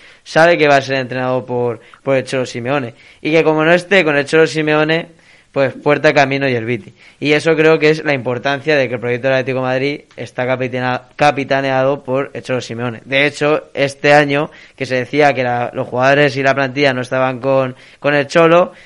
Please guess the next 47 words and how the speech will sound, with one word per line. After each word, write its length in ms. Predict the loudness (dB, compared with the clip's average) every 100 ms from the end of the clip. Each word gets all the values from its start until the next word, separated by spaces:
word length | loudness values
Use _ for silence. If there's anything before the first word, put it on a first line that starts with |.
| _ -2
bajó 500 | 0 2 2 2 2
Miguel 240 | 0 0
Ángel 300 | -2 -2 -4
Gilmarín 640 | -4 -2 0 2 0 -2
y 60 | -4
dijo, 380 | -4 -4 -4 -6
"Señores, 600 | -6 -2 2 2 0 -4 _ _ _
aquí 580 | -2 0 0 2 2 0
el 120 | 0 2
Atlético 300 | 4 2 0
de 40 |
Madrid 280 | 2 2 2
es 180 | 2 -2 -8
el 160 | -8
Cholo 240 | -2 0 0
Simeone, 540 | -2 -2 -2 -2 -4 -8 _ _
por 160 | -8 -4
tanto, 560 | -2 -2 -2 -4 -4 _
o 160 | -4 0
corréis 460 | 2 4 4 2
y 60 | -4
le 60 | -4
hacéis 240 | -2 -4
caso, 420 | 0 -2 -2 -8 -10 _ _ -8
o 220 | -6 -2
vais 200 | -4 -4
en 100 | -6
este 200 | -8 -6
mercado 340 | -8 -6 -6
de 40 | -4
verano". 300 | -4 -4 -6 _ _ -20 _ -8
Y 80 | -8
así 180 | -4
ha 60 | -2
pasado, 400 | -2 0 0 0
y 60 | -2
mira, 240 | -2 -2
y 20 |
el 100 | -2
Atlético 280 | -4 -4 -4
de 60 | -2
Madrid 260 | -2 0
está 480 | -2 -4 -4 -2 -4
en 60 | -4
cuartos 340 | -6 -4 -4
de 100 | -4
Champions, 540 | -2 -2 0 -2 -2